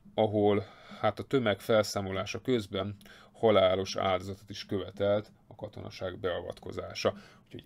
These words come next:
ennek köszönhetően már megingott Tiszának a helyzete, de ami a bukásához vezetett, az az úgynevezett véderővita volt. A véderővita az arról szólt, és egyébként ez folyamatos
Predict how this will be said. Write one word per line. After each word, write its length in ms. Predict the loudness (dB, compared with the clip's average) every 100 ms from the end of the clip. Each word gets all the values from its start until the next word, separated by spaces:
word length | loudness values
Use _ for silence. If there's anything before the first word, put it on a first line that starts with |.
| -6
ennek 340 | -4 -2 -4
köszönhetően 960 | -4 -4 -6 -8 -8 -6 -6 -4 -6 -10 -20 _
már 340 | -2 0 0
megingott 540 | -2 -4 -6 -8 -10 -8
Tiszának 580 | -8 -6 -8 -8 -12 -14
a 60 |
helyzete, 680 | -12 -12 -10 -12 -4 -4 -4 _ _ -18
de 80 | -4
ami 240 | -2 -2
a 120 | -4 -6 -10
bukásához 720 | -2 -2 -2 -8 -10 -12 -8
vezetett, 480 | -6 -6 -4 -4 -4 _ -20 -20 -16
az 120 | -12
az 100 | -6
úgynevezett 600 | -6 -4 -8 -10 -12 -12 -12
véderővita 800 | -4 -4 -4 -8 -12 -14 -14 -12
volt. 340 | -4 -4 -4 -12 -20 -20 _ -20 -18
A 120 | -10
véderővita 1040 | -4 -2 2 2 2 0 -2 -4 -4 -4 -6
az 180 | -10 -4
arról 400 | -2 0 -2 -4
szólt, 600 | -8 -8 -6 -4 -6 -8 -18
és 160 | -16
egyébként 340 | -14 -14 -14 -16
ez 120 | -18 -8
folyamatos 640 | -4 -4 -6 -10 -14 -18